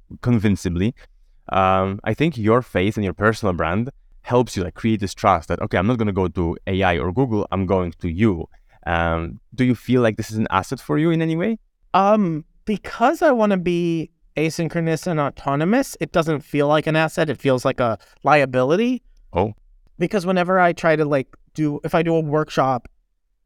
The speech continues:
Speaker 2: which is sort of the end, next level of, okay, there's videos, but, like, let's just get on a live call. Um, it's very hard to figure out the good,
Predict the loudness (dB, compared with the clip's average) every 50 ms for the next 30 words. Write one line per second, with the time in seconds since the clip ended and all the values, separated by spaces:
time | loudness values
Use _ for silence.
0 | _ _ -6 -6 -2 0 -2 -2 0 0 0 0 -2 -2 -4 -6 -6 -8 -4 -2
1 | -2 -2 -2 _ _ _ _ _ _ _ _ _ -6 -2 -2 -2 -2 0 2 2
2 | 4 4 4 2 2 2 0 -2 -4 -8 -4 -2 0 0 0 0 2 2 2 4
3 | 4 4 4 4 4 2 -2 -2 0 0 -2 0 0 0 0 0 -4 -10 -8 -2
4 | 0 2 2 2 2 0 0 0 2 2 2 2 0 -2 -6 -12 -20 _ -10 0
5 | 2 2 4 4 4 2 0 _ _ _ _ _ _ _ _ _ 0 2 2 2
6 | 2 0 -2 -4 -6 _ _ _ _ _ _ -2 -2 -2 -2 -10 -8 2 4 4
7 | 4 4 2 0 2 2 2 2 4 2 -2 -8 -4 -2 -2 0 2 4 6 6
8 | 4 4 0 -2 0 0 -2 -2 -2